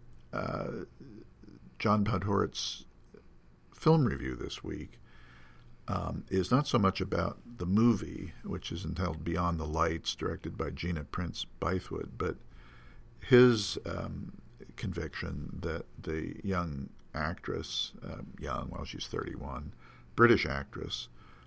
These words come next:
um, who stars in the movie, um, is the most unforgettable thing about it, and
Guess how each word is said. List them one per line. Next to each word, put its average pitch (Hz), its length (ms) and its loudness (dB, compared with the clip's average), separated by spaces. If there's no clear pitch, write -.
um, 87 360 -4
who 92 100 -6
stars 117 480 8
in - 60 -4
the 67 60 -4
movie, 69 480 -6
um, 76 560 -2
is 73 380 -2
the 78 120 -4
most 78 240 0
unforgettable 82 680 0
thing 85 220 -4
about 78 340 -2
it, 78 160 -6
and 73 300 -8